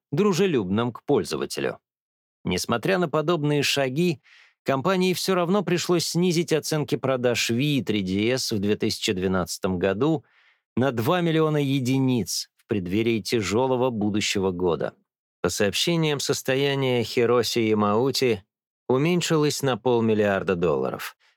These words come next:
Инсайдеры с Уолл-стрит и их мрачные прогнозы оказались правы. Nintendo так по-настоящему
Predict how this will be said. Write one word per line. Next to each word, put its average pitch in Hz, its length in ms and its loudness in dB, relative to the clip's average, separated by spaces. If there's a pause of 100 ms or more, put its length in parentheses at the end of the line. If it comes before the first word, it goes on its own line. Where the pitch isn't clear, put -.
Инсайдеры 160 640 2
с - 80 -4
Уолл-стрит 151 600 0
и 120 120 2
их - 100 -6
мрачные 107 560 0
прогнозы 104 760 0 (200)
оказались 135 600 0
правы. 180 460 -2 (340)
Nintendo 143 640 0
так 139 280 -2
по-настоящему 120 1120 0